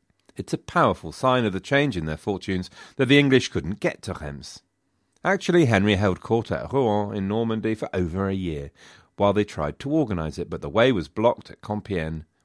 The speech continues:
which, despite the capture of Joan of Arc there, would not fall to the Burgundians. And so it was decided to go for second best, which was Paris, and fair dues. Paris was good enough,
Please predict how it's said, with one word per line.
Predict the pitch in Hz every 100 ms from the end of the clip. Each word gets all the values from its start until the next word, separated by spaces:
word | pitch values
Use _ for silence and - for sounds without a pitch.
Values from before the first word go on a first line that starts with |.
| -
which, | -
despite | 113 - - 190 92 -
the |
capture | - - - -
of | 73
Joan | - 87 73
of | 87
Arc | 110 -
there, | - 95 90 - _ -
would | 147 127
not | 120 92 -
fall | - - 71
to | 73
the | 80 73
Burgundians. | 85 80 95 85 76 73 - - _ _ _ _ _ _ _ _ _ _ _ _ _ _ _ _ -
And | 180
so | - 113
it | 95
was | 85
decided | - 90 147 151 156 - _ _ -
to | 139
go | 85
for | 82 -
second | 73 - 123
best, | - 160 - - - - - -
which | 285 262
was | -
Paris, | 139 78 64 - _ _ _ _
and | - 156
fair | - 101
dues. | 78 67 64 - _
Paris | - 120 117 -
was | 127
good | - 92
enough, | 87 80